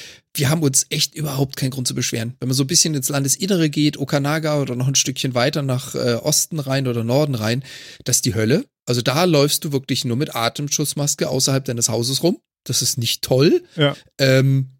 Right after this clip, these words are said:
Speaker 1: aber hier mittlerweile geht das. Also hier ist es nicht mehr so schlimm. Das, was du gesehen hattest,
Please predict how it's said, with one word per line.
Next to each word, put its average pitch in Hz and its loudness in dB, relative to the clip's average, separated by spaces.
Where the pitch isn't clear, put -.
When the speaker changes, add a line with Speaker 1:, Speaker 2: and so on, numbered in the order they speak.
Speaker 1:
aber 135 2
hier 165 2
mittlerweile 147 2
geht - -14
das. - -4
Also 120 0
hier 147 4
ist 143 2
es 131 -2
nicht 135 0
mehr 131 0
so 110 -4
schlimm. 120 -2
Das, 160 -2
was 127 -2
du - -8
gesehen 135 2
hattest, 147 0